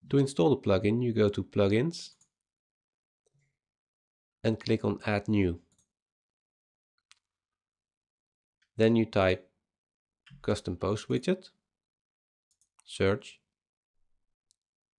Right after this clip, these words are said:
and you'll have to install the Custom Post widget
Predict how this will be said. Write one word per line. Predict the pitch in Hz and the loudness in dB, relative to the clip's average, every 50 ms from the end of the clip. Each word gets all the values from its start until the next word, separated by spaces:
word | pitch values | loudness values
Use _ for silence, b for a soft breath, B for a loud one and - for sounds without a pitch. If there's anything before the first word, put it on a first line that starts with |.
| _ _ _ _ _ _ _ _ _ _ _ _ _ _ _ _ _ _ _ _ _ _ _ _ _ _ _ _ _ _ _ _ _ _ _ _ _ _ _ 120 | _ _ _ _ _ _ _ _ _ _ _ _ _ _ _ _ _ _ _ _ _ _ _ _ _ _ _ _ _ _ _ _ _ _ _ _ _ _ _ -2
and | 113 113 | -2 0
you'll | 110 107 110 | 2 2 2
have | 117 117 - - | 2 0 0 -2
to | - 113 | -2 0
install | 110 110 107 - - - 135 123 120 120 120 | 0 0 -2 -6 -6 -2 0 0 2 2 2
the | 110 107 107 104 - - - - | 2 2 2 0 0 -4 -8 -6
Custom | - 123 107 - - 110 104 | -6 -6 -6 -4 -6 -10 -4
Post | - 117 113 120 120 - - | 0 0 0 0 0 -2 -6
widget | 113 107 110 107 - - 110 107 104 - - - | -4 -2 -2 -2 -2 -4 -4 -4 -4 -8 -14 -20